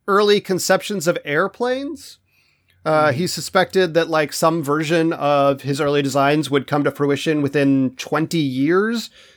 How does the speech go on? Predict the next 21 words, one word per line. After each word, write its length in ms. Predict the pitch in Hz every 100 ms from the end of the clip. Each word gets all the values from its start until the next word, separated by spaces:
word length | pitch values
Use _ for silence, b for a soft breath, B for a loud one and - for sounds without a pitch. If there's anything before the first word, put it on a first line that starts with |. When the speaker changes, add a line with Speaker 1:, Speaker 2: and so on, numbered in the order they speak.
| b
Speaker 1:
This 120 | 165
was 100 | 180
the 120 | 170 151
eighteen 360 | 156 - 147
nineties, 460 | 139 139 131 131 123
so 140 | 156
I 40 | 143
don't 280 | 180 180
think 160 | 208 196
that's 220 | 208 196 -
too 160 | 233
far 320 | 202 233 233
off. 420 | 269 269 - - - b b _
Speaker 2:
Yeah, 380 | 139 143 139 135
no, 100 | -
Speaker 1:
Um, 40 |
Speaker 2:
that's 240 | 104 110 -
basically 500 | 113 117 113 117 110
right 280 | 101 98
on. 460 | 98 101 110 127 98 _ _ _ - -
Speaker 1:
Yeah. 340 | 160 139 113